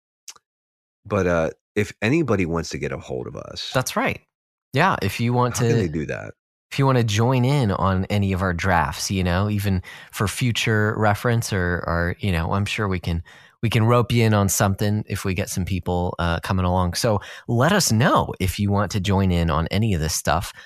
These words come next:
Speaker 2: Um, there's tons of ways that you can do that. Our email address is the backlog breakdown at gmail dot com. On Twitter, our handle is at B B Downcast.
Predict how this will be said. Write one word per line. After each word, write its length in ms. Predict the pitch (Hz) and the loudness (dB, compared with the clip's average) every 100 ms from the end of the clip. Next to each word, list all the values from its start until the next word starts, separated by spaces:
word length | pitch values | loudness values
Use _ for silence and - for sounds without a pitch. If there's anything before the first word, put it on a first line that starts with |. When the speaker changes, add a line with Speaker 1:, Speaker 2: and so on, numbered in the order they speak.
| - | -2
Speaker 2:
Um, 220 | 101 95 - | 0 0 0
there's 160 | 104 | 0
tons 200 | - 139 | 2 2
of 60 | 123 | 2
ways 180 | 107 95 | 2 0
that 100 | 87 | -2
you 100 | 95 | -2
can 140 | 98 | 0
do 140 | 87 95 | 0 2
that. 240 | 147 226 | 0 2
Our 160 | 92 90 | 0 2
email 240 | 104 98 98 | 2 2 2
address 360 | 104 147 - - | 2 0 -2 -2
is 100 | 95 | -2
the 80 | 98 | 0
backlog 360 | 95 - 107 | 0 0 0
breakdown 360 | 110 101 123 127 | 0 0 0 0
at 60 | |
gmail 280 | 101 101 92 | 0 0 0
dot 160 | 90 - | 0 0
com. 260 | 101 120 147 _ - | 0 -2 -4 _ -2
On 120 | 101 | 0
Twitter, 300 | - 120 127 | 2 4 4
our 100 | 92 | 4
handle 340 | 104 107 98 | 2 2 2
is 140 | 87 - | 0 0
at 220 | 92 - | 0 0
B 140 | 104 107 | -2 0
B 160 | 110 | 0
Downcast. 840 | 101 98 104 95 - 98 165 - | 2 2 2 0 -2 -2 -2 -6